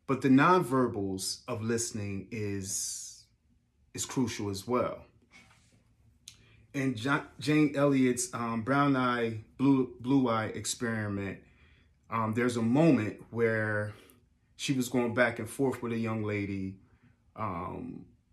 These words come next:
and the, the young lady kept raising her hand. One, I found it interesting that, and Jane Elliott said it, that the lady wanted to just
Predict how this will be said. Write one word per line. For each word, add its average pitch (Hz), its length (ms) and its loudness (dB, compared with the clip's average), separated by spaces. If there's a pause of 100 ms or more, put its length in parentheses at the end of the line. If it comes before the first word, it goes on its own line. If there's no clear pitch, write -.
(1080)
and 120 460 0
the, 113 760 -2 (500)
the 131 180 0
young 143 280 8
lady 143 340 6
kept - 480 0
raising 127 540 2
her 110 140 -6
hand. 95 340 -6 (1300)
One, 156 380 2
I 120 80 0
found 151 380 2
it 131 140 0
interesting 117 840 -2
that, 104 440 -4 (2250)
and 170 160 4
Jane 170 240 4
Elliott 143 320 4
said 85 260 -6
it, - 220 -10
that 127 180 -4
the 127 80 0
lady 190 320 6
wanted 135 320 2
to 127 100 -4
just 117 440 0